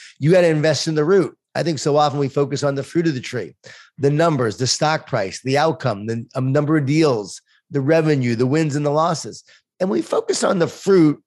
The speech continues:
and we ignore the root. What happens to the tree? It dies. But if you invest in the root, you're gonna get a great supply of fruit. And let's face it, over the last number of years, anybody could have been ex-, could have been successful in business or in real estate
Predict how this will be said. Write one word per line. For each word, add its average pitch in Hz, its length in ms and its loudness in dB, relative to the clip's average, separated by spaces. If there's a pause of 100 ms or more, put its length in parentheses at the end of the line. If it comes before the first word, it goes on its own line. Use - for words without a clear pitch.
(200)
and 160 100 0
we 160 100 4
ignore 156 300 0
the 143 140 -2
root. 147 320 0
What 160 100 -4
happens 156 320 -6
to 135 80 -8
the 117 80 -12
tree? 151 320 -2
It 113 140 -4
dies. 117 580 -2 (460)
But 147 100 0
if 143 80 4
you 151 140 4
invest 147 360 0
in 139 100 -4
the 113 100 -6
root, 87 200 -6 (460)
you're 151 80 -4
gonna 202 140 2
get 190 120 2
a 170 40 2
great 151 200 0
supply 123 300 -4
of - 140 -8
fruit. 123 280 -8 (360)
And 143 80 0
let's 123 160 0
face 151 320 0
it, 80 100 -12 (340)
over 170 220 2
the 156 60 2
last 156 260 0
number 147 180 -2
of 135 60 -2
years, 135 420 -2 (320)
anybody 165 480 0
could 131 100 -10
have 131 60 -4
been 127 100 -4
ex-, - 280 -12 (380)
could 147 100 -2
have 135 80 -2
been 135 140 0
successful - 800 -6 (640)
in 135 280 0
business 113 640 -2
or 139 220 2
in 127 240 -2
real 156 220 2
estate - 440 -4